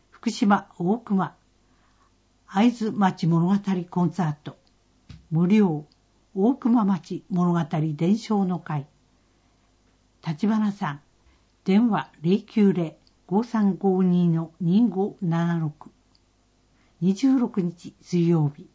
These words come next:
十八時三十分。国分弘子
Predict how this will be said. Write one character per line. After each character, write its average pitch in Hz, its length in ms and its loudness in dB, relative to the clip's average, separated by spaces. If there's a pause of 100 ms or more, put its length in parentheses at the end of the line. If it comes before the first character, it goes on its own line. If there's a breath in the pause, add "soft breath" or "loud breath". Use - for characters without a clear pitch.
(160)
十 202 220 2
八 175 320 -10
時 175 220 -14
三 170 220 0
十 147 120 -2 (140)
分。 131 160 -14 (880)
国 175 160 -4
分 247 240 0
弘 190 340 0
子 - 240 -8